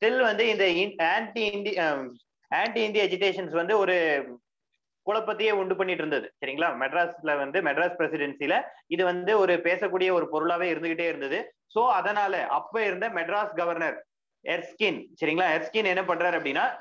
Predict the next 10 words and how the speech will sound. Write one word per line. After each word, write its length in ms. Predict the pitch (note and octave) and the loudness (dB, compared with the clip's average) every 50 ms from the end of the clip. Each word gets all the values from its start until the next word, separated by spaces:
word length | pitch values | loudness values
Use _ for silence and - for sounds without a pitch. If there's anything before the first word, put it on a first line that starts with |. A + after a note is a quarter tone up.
| - - F3+ | -4 -2 -2
ட்வென்டி 320 | F3+ F#3 F3+ A#3 A#3 G#3+ | -2 0 0 0 2 4
ஒன் 240 | G3+ G#3+ A3+ B3 A#3 | 4 4 2 2 0
பிப்ரவரி 400 | G#3 F#3 F3+ G3 G#3 G3+ G#3 G#3 | 0 0 2 2 2 2 2 2
நைன்டீன் 400 | F#3 E3+ F3+ F3+ F#3+ G3+ G3+ E3+ | 2 0 -2 0 0 -2 -2 0
ஃபார்ட்டில 320 | F#3 F3 F3 E3+ E3 F3+ G#3+ | -2 -2 -2 0 0 0 0
ஒரு 180 | G#3 F3+ E3+ | 0 -2 -2
ஜிஓ 280 | - - F3+ F#3 G3 F#3+ | -2 0 0 0 0 0
pass 260 | E3 E3 E3 E3 - | 0 -2 -2 -2 -4
பண்றாரு. 380 | E3+ E3 D#3 C#3+ C3+ A#2 A2+ - - _ _ - | -6 -6 -2 -2 -2 -4 -4 -6 -12 _ _ -12
சரிங்களா? 400 | C#3+ C3+ C3 C3 D3+ F3+ E3 A#2+ | -8 -8 -6 -2 0 0 0 -2